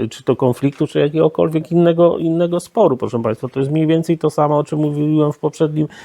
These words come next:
po-, po-, w poprzednim odcinku. Niedobra o tym mówić. No, są lepsi i są, są gorsi. Są,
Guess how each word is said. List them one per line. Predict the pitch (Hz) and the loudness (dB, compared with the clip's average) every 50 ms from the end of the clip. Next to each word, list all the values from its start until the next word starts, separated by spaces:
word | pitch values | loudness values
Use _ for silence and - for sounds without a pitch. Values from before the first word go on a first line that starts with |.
| - - - - - - _ - | -20 -20 -20 -20 -20 -20 _ 0
po-, | 156 151 135 127 143 143 139 - | 0 0 2 2 0 -2 -2 -2
po-, | 151 147 135 | -2 -2 -2
w | - | 0
poprzednim | _ 175 160 160 - 160 156 160 165 165 | _ -2 0 2 0 0 0 0 -2 -2
odcinku. | 170 170 - 202 190 180 - 139 | -2 -2 -2 -2 -2 0 2 2
Niedobra | 135 139 135 135 139 143 143 151 147 | 2 2 4 2 2 2 2 0 0
o | 156 | 0
tym | 151 - 175 170 | 0 0 0 2
mówić. | 175 175 175 151 113 104 101 - - | 2 2 2 2 0 -2 -6 -8 -8
No, | 113 117 | -8 -6
są | - - 143 135 135 135 | -2 -2 -2 0 4 4
lepsi | 135 135 135 - - - 180 170 165 165 165 | 4 4 2 -2 -6 -4 -2 0 0 0 -2
i | 156 | -2
są, | - - 175 170 165 165 | -2 0 0 0 -2 -6
są | 165 - 185 175 175 | -4 -2 0 0 2
gorsi. | 170 185 185 180 - - - 123 | 2 2 0 0 -2 -4 -6 -4
Są, | - - 135 131 123 | -2 0 0 0 -2